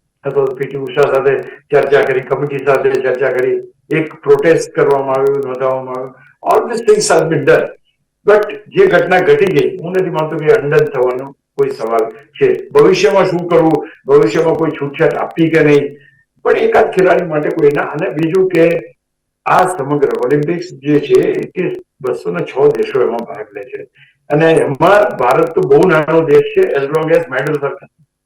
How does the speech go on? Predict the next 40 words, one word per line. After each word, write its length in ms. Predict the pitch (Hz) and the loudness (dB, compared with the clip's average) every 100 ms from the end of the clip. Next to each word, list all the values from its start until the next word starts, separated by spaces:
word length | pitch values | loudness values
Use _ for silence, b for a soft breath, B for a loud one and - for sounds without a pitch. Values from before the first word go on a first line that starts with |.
| _ _ _ _ _ _ | _ _ _ _ _ _
આપણે 220 | 127 131 175 | -4 0 2
અત્યાર 300 | - 185 185 | 4 2 2
સુધી 220 | 220 226 | -2 0
રમીને 340 | 220 214 214 214 | 0 0 -2 0
પાંત્રીસ 340 | - 190 190 180 | -2 -2 -6 -6
મેડલ 220 | 175 165 | -4 -4
લીધા 220 | 147 - | -2 -2
છે, 200 | - - _ _ _ _ _ _ _ | -4 -14 _ _ _ _ _ _ _
એમાં 200 | 147 165 | -2 0
આઠ 180 | 185 160 | 0 -2
મેડલ 260 | 180 185 165 | -2 2 0
હોકીમાં 360 | 160 185 180 | 0 -4 -4
છે, 40 | 185 | -2
એક 160 | 185 | -2
શૂટિંગમાં 380 | 165 185 185 170 | -4 -8 -6 -4
છે 180 | 185 175 | -4 -4
ને 60 | |
એક 80 | 165 | -4
ભાલાફેંકમાં. 580 | 147 156 151 131 110 107 _ _ _ _ _ _ _ _ _ _ | 0 0 0 -4 -12 -20 _ _ _ _ _ _ _ _ _ _
તો 200 | 165 139 | -10 -8
we, 80 | 196 | -8
we 260 | 220 175 | -8 -2
are 160 | 180 - | 0 0
not 540 | - - - 147 - | -4 -6 -6 -8 -6
a, 100 | 131 - _ _ | -6 -6 _ _
આપણે 300 | 151 180 190 | -2 2 2
બહુ, 360 | 190 180 185 - | 2 2 2 2
આપણે 280 | - 147 190 185 - - - - | -2 -2 0 2 0 -2 -12 -12
મેડલ 380 | 139 147 151 214 | -4 0 4 4
વધારે 460 | 160 156 185 196 | 4 2 2 2
છે 40 | 214 | 2
ને 80 | 202 | 0
આપણો 340 | 190 196 180 | -2 -2 -2
દમ 120 | 180 | -4
પડે 220 | 202 202 | -4 -4
એવું 140 | 202 214 | -6 -4
કંઈ 100 | 214 | -6
છે 320 | - 214 220 | -2 -4 -4
જ 60 | |
નહીં. 140 | 214 | -10